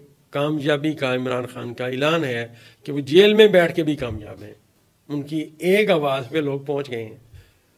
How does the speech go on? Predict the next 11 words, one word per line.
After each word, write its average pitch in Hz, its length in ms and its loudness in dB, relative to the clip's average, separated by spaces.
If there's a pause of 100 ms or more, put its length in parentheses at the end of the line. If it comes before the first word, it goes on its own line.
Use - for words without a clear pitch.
(160)
और 151 140 -2
ये 151 500 -2 (160)
पटवारियों 147 500 -2
को 143 160 -10
कह 135 200 -4
कह 131 140 -6
के 127 140 -10
बंदे 117 260 -12
इकट्ठे 113 300 -14
करते 113 320 -20
हैं 117 160 -20